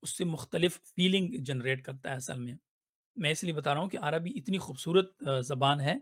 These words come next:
کہ اس میں دیکھیں، آ، ہم تو ابھی ویڈیو پہ کر رہے ہیں سارا کچھ معاملہ، آپ لوگ احساسات اور جذبات بھی دیکھ رہے ہیں، سامنے بندہ بیٹھا ہوتا ہے تو اس کی feeling سے پتہ لگ جاتا ہے کہ کون سا بندہ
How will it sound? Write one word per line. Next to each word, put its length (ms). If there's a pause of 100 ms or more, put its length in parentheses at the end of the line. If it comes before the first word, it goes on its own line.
(500)
کہ 120
اس 200
میں 520
دیکھیں، 500
آ، 200 (440)
ہم 180
تو 240
ابھی 180
ویڈیو 340
پہ 120
کر 160
رہے 100
ہیں 60
سارا 240
کچھ 220
معاملہ، 260 (100)
آپ 200
لوگ 200
احساسات 480
اور 80
جذبات 480
بھی 100
دیکھ 300
رہے 100
ہیں، 100
سامنے 300
بندہ 180
بیٹھا 340
ہوتا 220
ہے 40 (480)
تو 80
اس 80
کی 200
feeling 300
سے 120
پتہ 180
لگ 80
جاتا 340
ہے 40
کہ 100
کون 260
سا 100
بندہ 300